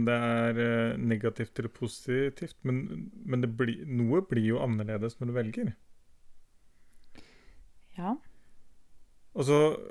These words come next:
Speaker 1: vi kan prøve å lage et sånn banalt eksempel, da.
Speaker 2: Mhm.
Speaker 1: Eh, om jeg skal, eh,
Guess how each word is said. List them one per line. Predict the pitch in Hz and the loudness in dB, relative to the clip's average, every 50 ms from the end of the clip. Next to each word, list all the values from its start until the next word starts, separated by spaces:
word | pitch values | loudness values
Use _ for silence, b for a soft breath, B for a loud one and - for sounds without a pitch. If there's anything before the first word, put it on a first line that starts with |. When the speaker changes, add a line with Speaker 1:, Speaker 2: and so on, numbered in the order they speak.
| - 87 - - 190 202 - | -14 -16 -16 -14 -12 -12 -10
Speaker 1:
vi | - - - - 160 139 | -10 -8 -6 -6 -4 -4
kan | - 135 | -4 2
prøve | - 147 135 127 | 4 4 6 8
å | 131 | 8
lage | 123 117 117 | 8 8 6
et | 110 131 | 4 2
sånn | 120 117 110 | 2 2 2
banalt | 110 113 110 107 104 104 - 120 | 4 4 4 4 2 2 -2 -4
eksempel, | 107 - 123 117 107 - 135 120 120 | -4 -2 -4 -4 -4 -6 -6 -8 -8
da. | 117 - - - - - - - | -8 -10 -14 -14 -14 -16 -14 -6
Speaker 2:
Mhm. | - 202 190 180 208 285 359 b b b b b b b - - - | -2 0 2 2 2 0 0 b b b b b b b -10 -4 2
Speaker 1:
Eh, | 143 127 127 127 131 131 127 131 131 135 - - - - | 6 8 8 10 10 10 8 8 6 6 2 -2 -8 -2
om | - 131 127 127 127 | 0 2 2 4 6
jeg | 127 127 127 - | 6 6 6 4
skal, | - - 131 127 123 123 123 120 120 120 120 | 2 6 8 10 10 10 10 8 8 8 8
eh, | 120 120 120 120 117 117 117 117 117 117 117 117 113 | 8 8 8 8 8 8 8 8 8 8 8 6 4